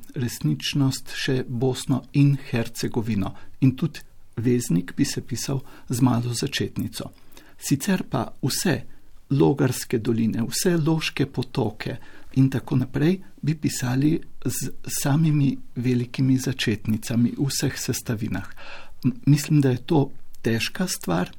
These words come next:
in najbrž, da je za mnoge zelo nesprejemljivo, da bi Jadransko morje pisali morje z veliko ali pa Blejsko jezero tudi jezero z veliko. Ampak imamo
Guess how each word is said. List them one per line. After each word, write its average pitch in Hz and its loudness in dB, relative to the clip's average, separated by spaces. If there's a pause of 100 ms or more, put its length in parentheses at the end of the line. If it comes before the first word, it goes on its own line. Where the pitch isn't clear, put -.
(600)
in 139 8 (280)
najbrž, 147 4
da 139 2
je 117 2 (440)
za 127 -2
mnoge 139 2 (240)
zelo 131 4
nesprejemljivo, 135 2 (140)
da 120 0
bi 110 -2 (180)
Jadransko 123 0
morje 135 2
pisali 120 -4 (100)
morje 127 2
z - -14
veliko 123 -2 (540)
ali 139 2
pa 165 0 (480)
Blejsko 139 2
jezero 123 2
tudi 143 0
jezero 123 2
z - -4
veliko. - 2 (140)
Ampak 180 4 (1000)
imamo 131 4